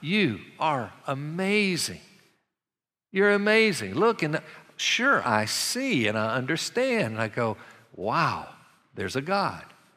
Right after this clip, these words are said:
Now, he's saying that's innate within people, that there is a consciousness. And I know what you're thinking. That you're not addressed a lot of issues. You're not addressed, "Well, what about little babies?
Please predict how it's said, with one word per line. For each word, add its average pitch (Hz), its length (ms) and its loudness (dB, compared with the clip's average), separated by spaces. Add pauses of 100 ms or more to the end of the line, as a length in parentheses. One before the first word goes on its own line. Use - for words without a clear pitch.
(800)
Now, 139 80 6
he's 226 240 2
saying 127 540 2
that's 175 360 4
innate 151 540 2
within 160 360 0
people, 208 360 -8 (840)
that 135 160 -2
there 165 180 6
is 156 180 2
a 175 60 2
consciousness. 175 880 -6 (1600)
And 127 80 0
I 147 60 4
know 190 140 0
what 175 160 0
you're 185 100 -4
thinking. - 380 -8 (1300)
That 110 100 -2
you're 120 120 0
not 131 200 2
addressed 147 400 -2
a 175 40 -4
lot 180 220 0
of 151 80 -2
issues. - 460 -8 (500)
You're 143 100 -6
not 147 160 2
addressed, 135 440 0
"Well, 117 100 -2
what 131 140 0
about 123 440 -2 (220)
little 120 160 -4
babies? 156 580 -2